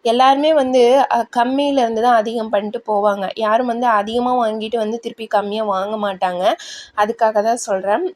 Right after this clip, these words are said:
அ, அப்பயும் வந்து பாத்தீங்க அப்படின்னா, நான் வந்து கம்மி பண்ணி வாங்கிட்டேன். அதுக்கப்புறம் வந்து பாத்தீங்கன்னா, அ, அந்த திருப்பி எழுவதுல இருந்து,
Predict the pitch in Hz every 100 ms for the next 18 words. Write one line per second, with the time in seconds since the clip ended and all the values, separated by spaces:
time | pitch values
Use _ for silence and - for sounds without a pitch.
0 | 214 226 220 - 269 277 262 240 240 208
1 | 202 220 233 214 233 277 226 208 202 240
2 | 302 226 214 220 233 220 214 220 202 208
3 | 214 214 214 330 - - - - 254 294
4 | 285 294 302 277 269 254 247 247 262 320
5 | 262 240 240 233 233 226 220 220 214 -
6 | 262 247 254 240 233 254 240 233 220 226
7 | 233 269